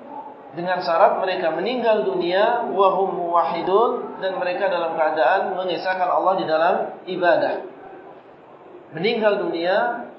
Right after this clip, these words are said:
dalam keadaan dia sebagai ahlu tauhid, yaitu mengesahkan Allah di dalam ibadah, tidak menyekutukan Allah dengan sesuatu apapun. Meskipun dia membawa dosa ini, membawa dosa itu, banyak dosa yang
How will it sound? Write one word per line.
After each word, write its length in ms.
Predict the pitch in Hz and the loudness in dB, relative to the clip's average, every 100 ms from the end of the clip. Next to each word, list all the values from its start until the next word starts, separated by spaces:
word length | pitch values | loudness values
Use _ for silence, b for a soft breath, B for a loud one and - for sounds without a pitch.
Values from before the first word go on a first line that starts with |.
| - - | -20 -14
dalam 320 | 190 196 190 | -2 0 0
keadaan 480 | - 165 165 165 - 165 | 2 2 2 0 0 -2
dia 340 | 170 180 190 | -2 -2 -2
sebagai 480 | 175 160 170 170 170 | -4 -4 -4 -4 -2
ahlu 480 | 190 208 175 180 180 | 0 0 -2 -6 -4
tauhid, 640 | 170 165 175 170 - - - - - - - 135 147 - 139 - - - 156 | -2 -2 -2 -4 -4 -10 -14 -20 -20 -16 -14 -12 -12 -14 -16 -20 -20 -18 -12
yaitu 180 | 165 170 | -6 -4
mengesahkan 520 | 160 165 208 208 196 | -4 -4 2 4 6
Allah 280 | 165 185 202 | 6 4 2
di 80 | |
dalam 400 | 165 165 180 - | 2 4 4 4
ibadah, 480 | - 170 185 185 143 - | -2 0 2 2 2 0
tidak 260 | 240 214 | 0 2
menyekutukan 560 | 196 196 190 185 185 175 | 0 -4 -4 -4 -2 0
Allah 240 | 147 190 208 | 2 2 2
dengan 200 | 180 175 | 0 -4
sesuatu 720 | 170 175 160 190 220 - - | -4 -2 0 2 0 -2 -2
apapun. 600 | 170 170 160 - 131 - - - - - - - - - - - - - - - - - - - - - | 0 2 2 0 -4 -6 -12 -20 -20 -20 -20 -20 -20 -20 -18 -16 -16 -16 -18 -20 -20 -18 -18 -16 -12 -10
Meskipun 400 | 156 170 220 214 | -8 -4 -2 0
dia 160 | 180 180 | 0 0
membawa 360 | 170 165 180 175 | 0 2 2 2
dosa 280 | 160 160 | 0 0
ini, 360 | - - - - | 0 -2 -6 -8
membawa 320 | 156 156 185 | -8 -2 0
dosa 200 | 175 175 147 | 0 -2 -2
itu, 240 | 170 165 | -2 -4
banyak 440 | 151 175 220 202 190 | 2 2 4 2 0
dosa 140 | 180 | -2
yang 80 | 175 | -2